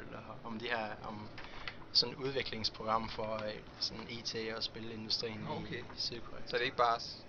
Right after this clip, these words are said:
Speaker 2: spil, det er også alt muligt
Speaker 1: Nej, jeg,
Speaker 2: andet?
Speaker 1: jeg, jeg tror måske, at det, det er jo, ja, det kan godt være, det er spil. Nu skal, det ved jeg
Speaker 2: Nej,
Speaker 1: ikke,
Speaker 2: okay.
Speaker 1: det ved jeg ikke.
Speaker 2: Men, øh,
Speaker 1: Jeg ved i hvert fald, de har haft kontakt med, med de her, altså, politikere i Sydkorea.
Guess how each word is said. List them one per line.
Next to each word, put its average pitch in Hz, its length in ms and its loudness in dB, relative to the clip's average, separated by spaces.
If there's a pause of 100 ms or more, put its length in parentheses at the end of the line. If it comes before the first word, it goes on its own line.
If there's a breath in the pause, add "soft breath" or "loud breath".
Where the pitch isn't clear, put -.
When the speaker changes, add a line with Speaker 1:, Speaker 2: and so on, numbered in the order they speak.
(140)
Speaker 2:
spil, 123 380 0
det 110 80 2
er 110 40 4
også 110 220 2
alt 110 140 -2
muligt 110 260 -4 (320)
Speaker 1:
Nej, 120 80 2
jeg, 110 160 4
Speaker 2:
andet? 117 140 -4
Speaker 1:
jeg, 113 240 6
jeg 104 120 8
tror 117 180 8
måske, 117 360 6
at - 160 0
det, 113 160 -2 (220)
det 120 80 0
er 110 60 0
jo, 110 80 0 (280)
ja, 113 80 6
det 113 100 0
kan 117 100 2
godt 113 120 4
være, 107 120 4
det 110 80 -2
er 113 40 -2
spil. 117 220 0
Nu 120 160 -4
skal, - 140 -2 (200)
det 117 180 -4
ved 120 80 4
jeg 120 100 6
Speaker 2:
Nej, 117 200 2
Speaker 1:
ikke, - 20 -4
Speaker 2:
okay. 120 100 -2
Speaker 1:
det 117 60 2
ved 113 80 -2
jeg 117 160 0
ikke. - 120 -2 (640 loud breath)
Speaker 2:
Men, 113 120 -2
øh, 107 60 -2 (100)
Speaker 1:
Jeg 113 60 -4
ved 131 80 0
i - 40 -2
hvert 120 180 4
fald, 110 120 -2
de 120 80 0
har 113 80 8
haft 113 200 8
kontakt 117 480 2
med, 113 120 -4 (240)
med 110 160 -4
de 110 60 -4
her, 110 160 0 (920)
altså, - 180 -2
politikere 113 640 -2
i 110 180 -4
Sydkorea. 117 460 2